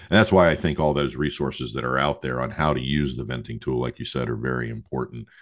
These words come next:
um, and knowing what you're doing. And I also think it's also changing our culture of catch and release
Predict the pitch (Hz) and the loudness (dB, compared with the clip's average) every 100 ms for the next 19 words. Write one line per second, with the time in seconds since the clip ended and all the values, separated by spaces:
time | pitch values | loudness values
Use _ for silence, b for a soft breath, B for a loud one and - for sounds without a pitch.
0 | b b _ 60 58 58 60 60 73 69 | b b _ -10 -8 -8 -8 -4 -2 -2
1 | 64 64 62 58 65 62 58 b b b | -4 -8 -8 -6 -6 -6 -8 b b b
2 | - 113 104 98 87 - 76 69 - 71 | 4 8 8 6 4 0 -2 -2 -2 -2
3 | - 62 - 71 67 65 62 - 73 69 | -2 -4 0 0 0 -2 -2 0 0 0
4 | 64 62 - 73 67 62 62 64 76 67 | -2 -4 -2 -4 -2 -6 -6 0 0 0
5 | - - | -2 -8